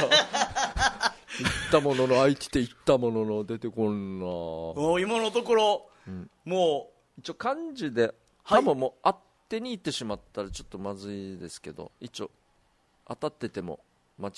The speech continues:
Speaker 1: ってるって言ってくださいね。
Speaker 2: わかりました。
Speaker 1: 漢字で、
Speaker 2: はい。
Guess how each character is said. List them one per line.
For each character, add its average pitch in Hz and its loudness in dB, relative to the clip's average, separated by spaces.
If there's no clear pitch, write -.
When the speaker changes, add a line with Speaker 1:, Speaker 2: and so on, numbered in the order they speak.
Speaker 1:
っ 104 -4
て 110 -10
る - -8
っ - -10
て 101 -18
言 90 -10
っ - -20
て - -20
く 82 -10
だ 139 -16
さ - -16
い - -14
ね。 - -20
Speaker 2:
わ 190 2
か 196 4
り 180 0
ま 151 -4
し - -6
た。 113 -14
Speaker 1:
漢 190 0
字 135 -2
で、 104 -2
Speaker 2:
は 165 2
い。 - -12